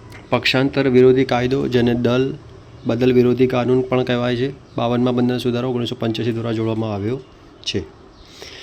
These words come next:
અગિયારમી અનુસૂચિની વાત કરીએ તો પંચાયતોની શક્તિ, અધિકાર, જવાબદારી. તોતેરમો બંધારણ સુધારો પૂછાઈ ગયેલો પ્રશ્ન છે, આ ખાસ કરી લેજો.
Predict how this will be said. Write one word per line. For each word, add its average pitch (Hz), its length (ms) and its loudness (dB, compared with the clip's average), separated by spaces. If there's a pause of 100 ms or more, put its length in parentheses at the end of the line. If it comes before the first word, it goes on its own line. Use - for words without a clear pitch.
(340)
અગિયારમી 151 500 6
અનુસૂચિની 139 420 4
વાત 131 120 2
કરીએ 131 100 2
તો 135 60 0
પંચાયતોની 131 1300 0
શક્તિ, 127 440 0
અધિકાર, 120 440 0
જવાબદારી. 120 640 -2
તોતેરમો 135 420 2
બંધારણ 127 340 2
સુધારો 120 320 -2
પૂછાઈ 117 340 0
ગયેલો 117 140 0
પ્રશ્ન 113 320 -4
છે, 131 80 -2
આ 151 140 -4
ખાસ 120 280 -8
કરી 117 180 -6
લેજો. 104 180 -2